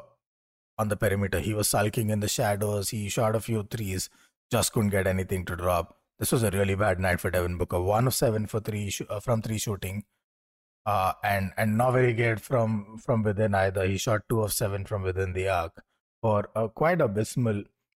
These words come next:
three of fourteen on the night for Devin Booker. It didn't do much else. Had a couple of, uh, assists, a few rebounds here and there, but a very, very quiet game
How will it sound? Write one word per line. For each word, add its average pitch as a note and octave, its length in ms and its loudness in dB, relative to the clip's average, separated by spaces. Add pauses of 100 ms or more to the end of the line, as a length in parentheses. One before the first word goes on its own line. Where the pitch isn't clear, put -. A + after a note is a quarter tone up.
(140)
three B2 100 4
of A#2+ 100 2
fourteen A2+ 320 2
on G2+ 120 4
the G2 100 0
night F2+ 380 0 (420)
for G2 80 -2
Devin F2+ 220 0
Booker. F2 320 -4 (480)
It A#2 120 -2
didn't C3 160 4
do C3+ 100 6
much B2 200 4
else. A2+ 220 2
Had A2 140 4
a G#2 60 0
couple G2+ 300 0
of, G2+ 100 2
uh, G2 300 -4
assists, G2+ 580 0
a A2+ 100 -6
few G#2+ 220 -2
rebounds F#2+ 400 -2
here G2+ 120 0
and F#2 140 -6
there, E2+ 140 -2
but E2 180 -6 (420)
a G2+ 60 -8
very, A#2 200 2
very G#2+ 240 0
quiet F#2+ 340 0
game F2 260 -4